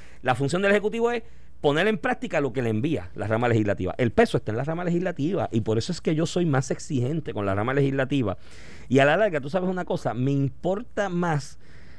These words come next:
quién es legislador que quién es gobernador, porque es que en estricta teoría, y es así,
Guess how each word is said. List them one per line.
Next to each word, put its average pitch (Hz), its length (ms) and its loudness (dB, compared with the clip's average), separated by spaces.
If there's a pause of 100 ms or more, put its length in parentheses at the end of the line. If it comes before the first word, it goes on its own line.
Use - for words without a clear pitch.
(120)
quién 156 340 4
es 190 80 6
legislador 196 560 2
que 165 140 -6
quién 113 140 -2
es 139 100 2
gobernador, 170 640 2
porque 143 260 0
es 120 60 -2
que - 240 0
en 143 160 2
estricta 135 500 -2
teoría, 208 380 0
y 143 140 4
es 143 60 2
así, 202 520 -2